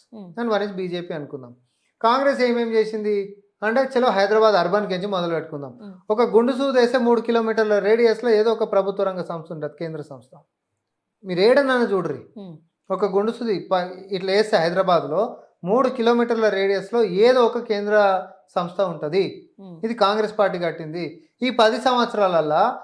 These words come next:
Speaker 2: బీజేపీ నువ్వు పలాంది గుండు సూది సంగతి పక్కకేసేయండి, గుండు సూది అంతా హైదరాబాద్కి ఏం చేసినావు చెప్పని అడుగురి.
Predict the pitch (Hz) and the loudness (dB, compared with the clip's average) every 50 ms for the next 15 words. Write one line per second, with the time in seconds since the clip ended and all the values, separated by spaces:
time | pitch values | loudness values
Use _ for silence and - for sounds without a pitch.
0 | - - _ _ _ 170 165 220 254 269 233 269 262 247 240 240 202 196 214 254 | -18 -20 _ _ _ -4 0 0 0 2 2 2 2 2 2 2 0 0 0 0
1 | 269 - - - _ _ _ _ _ 196 226 277 302 254 247 240 226 240 240 240 | -2 -6 -12 -18 _ _ _ _ _ 0 4 4 4 4 4 4 4 4 4 2
2 | 233 220 254 247 226 190 190 175 196 226 226 240 247 277 269 254 233 247 240 233 | 0 -2 -2 -2 -2 -2 -2 -2 0 0 0 0 -2 -2 -2 -2 -2 -2 0 0
3 | 240 233 233 226 208 208 220 226 220 240 226 214 - 214 208 190 185 180 208 233 | 0 0 2 2 2 2 0 -2 0 0 0 2 2 0 -2 -2 -2 -2 -2 -2
4 | 233 240 226 247 254 233 233 226 220 254 220 214 220 214 226 240 240 226 226 233 | -2 -2 -2 -2 0 2 2 2 2 2 4 4 4 4 4 4 2 2 0 0
5 | 226 220 208 220 214 214 220 202 196 190 185 208 202 196 185 180 180 190 208 240 | -2 0 2 0 0 0 -4 -6 -6 -6 -6 -6 -6 -6 -6 -6 -6 -6 -8 -8